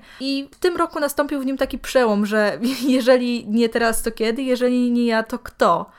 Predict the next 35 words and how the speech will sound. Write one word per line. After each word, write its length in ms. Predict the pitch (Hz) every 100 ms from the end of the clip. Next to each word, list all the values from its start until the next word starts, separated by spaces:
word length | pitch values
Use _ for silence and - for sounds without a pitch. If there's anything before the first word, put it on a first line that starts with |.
| -
I 100 | 226
jestem 280 | 302 349
z 40 | 330
tego 180 | 294 277
szalenie 340 | 269 262 254
dumna, 400 | 220 226 240 302
ale 200 | 262 269
też 420 | 262 - 262 294
jakby 240 | 302 240 262
jego 400 | 247 254 254 220
działanie, 540 | 226 240 233 214 214
jego 160 | 254 262
odwaga 320 | 226 247 269
strasznie 340 | - 262 285
mnie 140 | 277 254
zainspirowały. 800 | 262 262 - 254 208 165 - 180 - - -
Także 380 | - 196 220 220
jeżeli 340 | 233 233 233 226
tutaj 240 | 233 220
mogę 220 | 220 214
teraz 240 | 214 214 208
polecić 600 | 208 190 202 262 - - _ _ -
osobę, 380 | 214 233 208 208
która 280 | - 214
zmieni 460 | 208 214 214 196 196
polską 440 | 196 202 190 -
scenę 320 | 196 - 196 170
drag, 380 | 175 247 285
to 340 | - 220 196 202 - - -
radzę 300 | 220 208 196
poszukać 480 | 202 208 202 202 202
Twojej 380 | - - 208 208
starej 360 | - 214 196 196
w 60 |
internecie 800 | 202 196 190 170 180 - 208 254